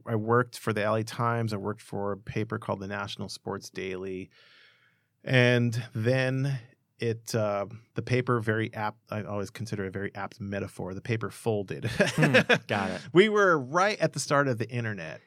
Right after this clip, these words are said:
Speaker 2: Yeah.
Speaker 1: And we just couldn't quite get the platform. It was a, it was a national s-, uh, newspaper. I covered the Angels.
Speaker 2: Hmm.
Speaker 1: I covered college football. I covered some pro football.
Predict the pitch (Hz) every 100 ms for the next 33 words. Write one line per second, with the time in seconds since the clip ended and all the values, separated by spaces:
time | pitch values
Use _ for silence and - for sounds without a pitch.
0 | _ - 98 90 87 120 117 113 110 110
1 | 110 110 117 _ _ _ - 110 107 123
2 | 113 - - 220 202 196 - - 151 147
3 | 135 117 107 - 104 - - 92 98 104
4 | 101 92 - 110 101 98 98 110 120 117
5 | 117 104 - _ - 107 95 104 110 -
6 | 110 110 104 107 113 101 104 104 101 101
7 | 95 92 92 - - - - 113 123 120
8 | 123 123 131 - _ 156 135 113 110 117
9 | 104 - 104 104 - 113 110 101 101 -
10 | 101 95 - 92 - 98 - 98 98 98
11 | 98 95